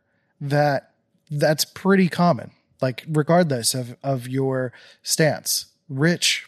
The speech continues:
poor, Republican, Democrat, um,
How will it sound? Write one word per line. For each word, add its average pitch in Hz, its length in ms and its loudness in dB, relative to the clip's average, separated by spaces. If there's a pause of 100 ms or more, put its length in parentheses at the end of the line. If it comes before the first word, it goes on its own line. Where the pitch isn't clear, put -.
poor, 160 480 2
Republican, 139 960 -4 (260)
Democrat, 147 760 -2 (480)
um, 127 440 -2